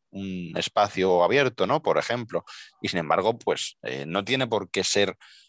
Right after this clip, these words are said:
eh, para nada mejor o más acertada la, la imagen de las flores, ¿no? Entonces, eh, ya lo conoceréis cuando lo veáis en el coloquio, pero sí que hay un componente muy interesante en estas jornadas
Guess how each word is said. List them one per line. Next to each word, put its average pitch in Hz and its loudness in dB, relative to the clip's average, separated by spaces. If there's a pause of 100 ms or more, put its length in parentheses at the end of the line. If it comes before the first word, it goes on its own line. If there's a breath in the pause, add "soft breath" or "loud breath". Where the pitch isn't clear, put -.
(120)
eh, 92 2
para 92 4
nada 104 2
mejor 98 0
o 98 4
más 95 0
acertada 98 0
la, 87 2
la 90 -8
imagen 90 -6
de 85 -2
las - 0
flores, - -2 (280)
¿no? 95 -6 (460 loud breath)
Entonces, 101 0
eh, 95 0 (720)
ya 110 2
lo 131 4
conoceréis 117 2
cuando 90 0
lo 85 0
veáis 85 0
en 107 -6
el 104 -8
coloquio, 92 0
pero 101 0
sí 98 -6
que 110 2
hay 110 2
un 101 -6
componente 117 0
muy 113 -2
interesante 113 0
en 113 -2
estas 113 0
jornadas 95 0